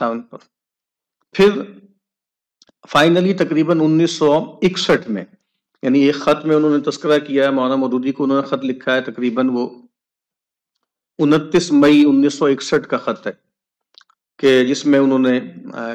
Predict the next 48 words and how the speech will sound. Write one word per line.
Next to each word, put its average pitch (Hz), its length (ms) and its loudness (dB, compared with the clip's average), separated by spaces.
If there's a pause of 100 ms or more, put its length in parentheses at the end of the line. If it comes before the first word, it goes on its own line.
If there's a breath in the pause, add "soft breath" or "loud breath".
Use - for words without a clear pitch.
कहा 131 220 0
है 135 120 0
कि 131 100 -10
भाई 131 120 -4
पाँच 131 360 -2
दिन 127 220 -2
पहले 120 420 -2 (460 loud breath)
मैं 120 320 -2
जो 123 120 -4
है 117 120 0
वो 117 160 0
ईद 123 120 -2
उल 131 100 -2
अजहा 131 300 -2
का 131 120 -6
दिन 127 240 -4
था, 123 180 -4
वो 117 140 -4
मैं 120 140 -4 (360)
वहाँ 113 380 -4
इस्लामिक 120 460 -8
सेंटर 123 360 -4
में 127 160 -2
गई 123 220 -2
और 120 80 -4
वहाँ 117 240 -4
मैंने 120 260 -6
इमाम 117 320 -4
के 120 120 -6
सामने 117 460 -6 (440 soft breath)
इस्लाम 123 440 -2
कबूल 135 360 -2
कर 131 200 -4
लिया, 123 300 -2
और 120 120 -2
अब - 220 -12
मेरा 123 200 -2
नया 123 260 0
नाम 120 320 -2
जो 120 140 -6
है 117 80 -2
वो 123 200 -4 (420 soft breath)
मरियम 135 420 2
जमीला 127 440 2 (560)
जो 110 140 -10
है 107 100 -4
वो 107 200 -10
है, 113 240 -8